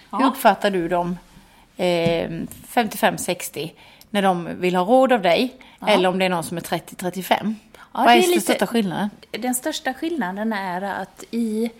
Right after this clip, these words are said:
Speaker 1: den här åldern, eh, alltså runt femtio, så ska man säga att man är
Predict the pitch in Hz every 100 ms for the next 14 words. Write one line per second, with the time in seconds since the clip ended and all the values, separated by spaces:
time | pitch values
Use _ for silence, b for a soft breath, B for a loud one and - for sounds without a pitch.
0 | b b b b b _ _ 233 247 233
1 | 262 - 285 240 202 196 220 220 214 214
2 | 208 208 202 - - 220 220 269 240 220
3 | - - 185 151 - 180 170 156 - 202
4 | 190 208 160 - 202 220